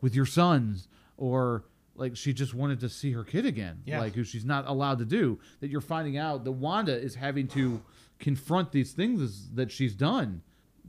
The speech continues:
Speaker 1: that she's really holding these people hostage and not allowing them to have their lives just to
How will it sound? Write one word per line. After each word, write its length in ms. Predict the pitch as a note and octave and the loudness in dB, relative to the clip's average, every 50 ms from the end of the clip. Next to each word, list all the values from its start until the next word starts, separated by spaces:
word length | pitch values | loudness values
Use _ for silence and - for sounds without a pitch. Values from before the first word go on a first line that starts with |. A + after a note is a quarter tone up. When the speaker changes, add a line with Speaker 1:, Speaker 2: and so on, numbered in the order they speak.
| A2 | -6
Speaker 1:
that 260 | G#2+ A#2+ A#2+ A2+ A2 | -4 -2 -2 -4 -4
she's 240 | - - C3+ A#2+ G2+ | -6 -4 -4 -4 -2
really 360 | G#2+ A2 B2+ E3+ A3+ A#3 G#3 | -4 -2 0 2 4 4 4
holding 320 | D#3+ D3 E3+ F#3+ F3 E3+ D#3 | 4 4 4 4 4 4 4
these 100 | D#3+ E3 | 2 2
people 240 | - F#3+ C#3 A#2+ F#2+ | 0 0 0 -2 -2
hostage 760 | - C3+ G3 D#4+ F4 - - D3 G3 F3+ - - - - _ _ _ _ _ _ _ - | -2 0 0 0 0 -2 -4 -6 -6 -6 -8 -12 -18 -20 _ _ _ _ _ _ _ -4
and 280 | C3 B2+ B2 A#2+ A#2+ A#2+ | -2 0 0 0 2 2
not 200 | C#3 C#3 D3+ D3 | 2 2 2 2
allowing 480 | C#3+ C3+ C3+ C#3 C#3+ D#3 D3+ C#3 C3 | 2 2 2 2 2 2 2 2 2
them 400 | B2 B2 A#2 A#2 A2 A2 G#2+ G#2+ - | 2 2 0 0 0 -2 -4 -6 -4
to 520 | - - B2 A#2 A2+ G#2+ G#2 G2+ G#2 G#2 - - F#2+ | -2 0 0 2 2 0 -2 -4 -6 -10 -12 -14 -16
have 340 | F2+ - - A#2+ C#3 C#3+ C3 | -12 -6 -2 -2 0 0 0
their 140 | C3 C#3+ C3 | 0 0 0
lives 520 | B2+ B2+ E3+ F3+ B2+ A#2 A#2 G#2+ G2 - - - - - _ _ _ - G#2 G2 | 2 2 2 2 2 0 0 -2 -4 -8 -14 -20 -20 -20 _ _ _ -14 -12 -4
just 400 | G2+ A2+ C3+ C#3+ C3+ C#3 - - | 4 8 8 8 8 6 0 -4
to 400 | - - C#3 C3 B2 A#2+ A2 G2+ | 2 4 6 6 6 4 2 0